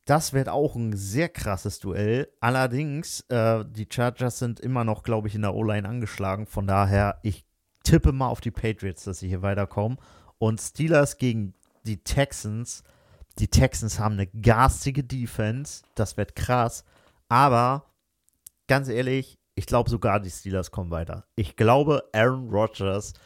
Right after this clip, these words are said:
packt da das Spiel seines Lebens raus, um irgendwie f-,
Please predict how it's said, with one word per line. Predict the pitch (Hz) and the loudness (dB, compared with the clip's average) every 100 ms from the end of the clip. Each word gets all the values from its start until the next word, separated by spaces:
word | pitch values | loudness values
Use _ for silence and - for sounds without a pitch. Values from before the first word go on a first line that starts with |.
| _ _ _ - | _ _ _ 8
packt | - 139 - 131 | 8 8 0 2
da | 127 127 | 2 2
das | 104 95 | -2 -2
Spiel | - - 127 147 | -4 -2 2 4
seines | 123 110 123 117 | 4 2 2 -2
Lebens | 104 113 107 - - | -2 -4 -4 -8 -8
raus, | 92 101 98 - - _ _ | -4 -4 -6 -14 -20 _ _
um | - 101 - | -4 -4 0
irgendwie | 110 123 131 107 117 123 | 2 2 0 -6 -6 -6
f-, | - - | -8 -20